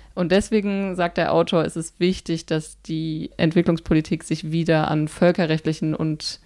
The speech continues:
ethischen Maßstäben ausrichtet, statt an diesen Eigeninteressen. Und er zeichnet diese Entwicklung nach und schaut sich das ganz genau an. Und das ist ein total wichtiger Text über ein Politikfeld,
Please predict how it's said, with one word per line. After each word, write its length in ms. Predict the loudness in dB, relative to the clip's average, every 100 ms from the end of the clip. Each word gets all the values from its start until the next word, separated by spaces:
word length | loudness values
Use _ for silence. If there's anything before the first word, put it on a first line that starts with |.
| -20 _ _
ethischen 400 | 2 4 4 4
Maßstäben 580 | 4 2 -2 0 0 2
ausrichtet, 540 | 0 0 -2 -2 -4
statt 340 | -2 0 0 0
an 200 | 0 0
diesen 420 | -2 0 -2 -2 -6 -20 -6
Eigeninteressen. 960 | 2 4 4 0 -2 -2 -2 0 0 0 -4 -20 _ _ _
Und 160 | -2 2
er 100 | 0
zeichnet 380 | 4 4 4 2
diese 160 | 2
Entwicklung 960 | 2 2 2 0 2 4 4 2 -2 -4 -8
nach 400 | -2 2 2 0
und 340 | -4 -2 -2 -4
schaut 340 | -6 0 0
sich 80 | 0
das 160 | -4 -2
ganz 200 | -2 0
genau 160 | 0
an. 200 | 2 4
Und 80 | 4
das 140 | 2
ist 220 | -2 -6 -8
ein 240 | -4 -2
total 460 | -2 0 4 4 4
wichtiger 420 | 2 2 0 0
Text 280 | 0 -4 -4
über 160 | -4
ein 120 | -4
Politikfeld, 760 | -4 -4 -4 -6 -4 -2 0 -2